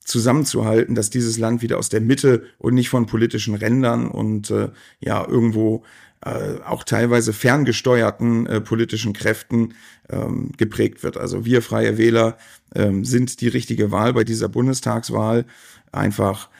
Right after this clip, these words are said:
damit wir in Deutschland wieder zurück zu soliden Verhältnissen kommen,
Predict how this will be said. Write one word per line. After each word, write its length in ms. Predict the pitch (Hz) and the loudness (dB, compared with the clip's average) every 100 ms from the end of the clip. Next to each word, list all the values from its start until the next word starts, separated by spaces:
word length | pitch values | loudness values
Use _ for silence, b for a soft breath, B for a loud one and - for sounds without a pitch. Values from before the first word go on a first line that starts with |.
| b - | b -6
damit 400 | 127 110 117 120 | -2 -2 -2 2
wir 280 | 110 110 - _ | 2 2 -4 _
in 160 | 107 | -4
Deutschland 540 | 104 92 101 107 101 104 | 0 0 0 0 0 0
wieder 200 | 110 95 | -2 -2
zurück 460 | - 110 113 - | -2 -2 -2 -4
zu 140 | - 110 | -8 -4
soliden 420 | 107 104 110 107 | -2 0 0 -2
Verhältnissen 580 | 104 98 107 101 - 107 | 0 0 0 -2 -6 -4
kommen, 300 | 113 110 | -2 -2